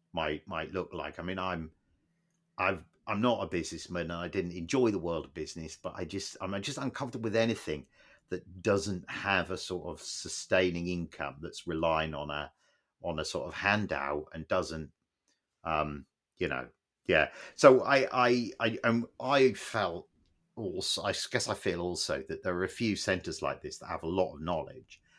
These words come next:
and they should be like nodes on a greater network. So when you are researching information about Indianapolis,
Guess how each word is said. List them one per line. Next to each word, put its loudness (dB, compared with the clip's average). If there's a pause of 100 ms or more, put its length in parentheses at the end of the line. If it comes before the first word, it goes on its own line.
(280)
and -2
they 4
should 2
be 0
like 2
nodes 4
on 0
a -2
greater 0
network. -4
So -4
when -4
you 0 (920)
are 2
researching 0
information -2
about 0
Indianapolis, -2